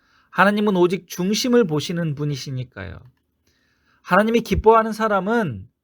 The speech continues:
그 중심에 오직 예수 그리스도가 있는 사람,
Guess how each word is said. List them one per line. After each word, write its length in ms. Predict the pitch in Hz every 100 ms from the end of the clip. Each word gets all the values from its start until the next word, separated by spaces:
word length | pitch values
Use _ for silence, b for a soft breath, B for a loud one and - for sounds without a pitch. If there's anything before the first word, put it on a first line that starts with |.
| _ _ _ _ _ _ _
그 220 | - 233
중심에 580 | - 196 202 - 214 214
오직 320 | 170 156 180
예수 500 | 139 143 185 - 226
그리스도가 580 | - 175 190 - 180 185
있는 320 | 135 147 202
사람, 640 | 196 208 170 127 127 107